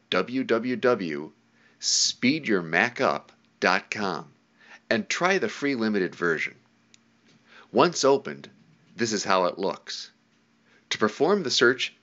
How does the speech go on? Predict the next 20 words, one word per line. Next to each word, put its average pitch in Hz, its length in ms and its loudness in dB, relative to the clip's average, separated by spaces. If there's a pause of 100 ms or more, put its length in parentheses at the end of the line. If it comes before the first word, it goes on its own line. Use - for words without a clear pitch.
you - 140 -4
only 170 260 -8
need 120 260 -12
to 104 60 -12
select 110 380 -4
the 156 80 -6
locations 110 640 -4
you 87 80 -6
want 101 240 -4
to - 60 -8
search 135 340 -2
in, 71 220 -8 (440)
which - 220 -4
can 127 140 0
be 120 280 0
any 143 220 -2
folder 101 540 0 (100)
or 98 140 2
mounted 92 400 -4
disk, - 500 -2